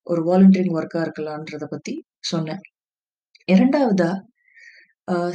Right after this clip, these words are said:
செல்ஃப் அஃபர்மேஷன், அப்புறம் gratitude அப்படின்றத பத்தி பார்க்க போறோம். செல்ஃப் அஃபர்மேஷன் அப்படின்றது என்னன்னா, ஒரு நாளுடைய ஆரம்பத்துல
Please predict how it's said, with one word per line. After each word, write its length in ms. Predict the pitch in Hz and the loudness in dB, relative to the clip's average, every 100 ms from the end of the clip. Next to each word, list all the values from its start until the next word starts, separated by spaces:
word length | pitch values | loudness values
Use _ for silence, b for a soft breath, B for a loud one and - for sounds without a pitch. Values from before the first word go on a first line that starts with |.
| - | -4
செல்ஃப் 220 | 247 277 277 | -2 0 -2
அஃபர்மேஷன், 680 | 208 196 185 170 - 185 - _ _ _ _ _ _ _ _ _ | 0 2 2 0 -2 -4 -6 _ _ _ _ _ _ _ _ _
அப்புறம் 340 | 190 190 180 | -4 -2 -2
gratitude 600 | 175 175 190 196 190 165 - | -2 -2 0 0 0 0 -2
அப்படின்றத 400 | 170 175 170 165 | -4 -4 -2 -4
பத்தி 280 | 156 151 - - _ _ | -4 -8 -10 -14 _ _
பார்க்க 240 | - 156 156 | -12 -10 -10
போறோம். 300 | 160 160 190 - B B B B B B - | -10 -10 -10 -14 B B B B B B -2
செல்ஃப் 180 | 277 320 | 0 0
அஃபர்மேஷன் 580 | 311 233 214 190 190 170 - 185 | -2 2 2 4 2 0 -8 -8
அப்படின்றது 420 | 165 185 180 165 | -2 0 0 -4
என்னன்னா, 380 | 160 180 160 160 - _ _ _ _ - | -4 -6 -6 -10 -14 _ _ _ _ -6
ஒரு 160 | 190 190 | -2 2
நாளுடைய 540 | 196 247 294 247 208 | 2 2 -2 0 2
ஆரம்பத்துல 720 | 185 185 196 185 180 165 165 | 2 2 4 2 2 -4 -4